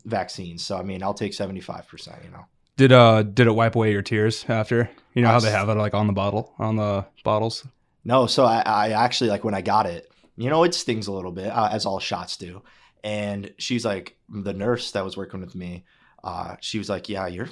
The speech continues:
Speaker 1: you're bleeding a little bit." So she got one of those, like, cotton swabs
Speaker 2: Mm-hmm.
Speaker 1: and pressed down, like, literally as hard as she could right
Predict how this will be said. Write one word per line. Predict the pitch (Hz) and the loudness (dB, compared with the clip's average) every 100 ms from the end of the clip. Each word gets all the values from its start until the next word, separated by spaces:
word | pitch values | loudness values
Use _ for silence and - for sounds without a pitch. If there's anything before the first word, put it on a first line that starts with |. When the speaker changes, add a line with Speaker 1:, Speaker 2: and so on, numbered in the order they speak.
| - | -6
Speaker 1:
you're | 120 | -4
bleeding | 120 127 165 | 0 2 2
a | 110 | -2
little | 98 95 | -4 -6
bit." | 87 90 | -8 -8
So | - 110 | -6 -6
she | - | -6
got | 90 107 107 | -2 -2 0
one | 110 | -4
of | |
those, | 110 104 | -4 -6
like, | 95 | -8
cotton | - - - | -10 -12 -10
swabs | 120 - 120 123 127 - | -6 0 2 2 -2 -2
Speaker 2:
Mm-hmm. | 135 113 104 | 2 4 2
Speaker 1:
and | 98 | -4
pressed | - - 110 120 - | -12 -4 -4 -4 -6
down, | 90 98 107 113 | -6 -4 -4 -6
like, | - _ | -12 _
literally | 104 120 104 90 | -4 -2 -2 -6
as | 82 | -8
hard | - 85 | -10 -12
as | - | -12
she | - | -12
could | - 85 82 _ _ | -12 -16 -18 _ _
right | - 110 | -2 0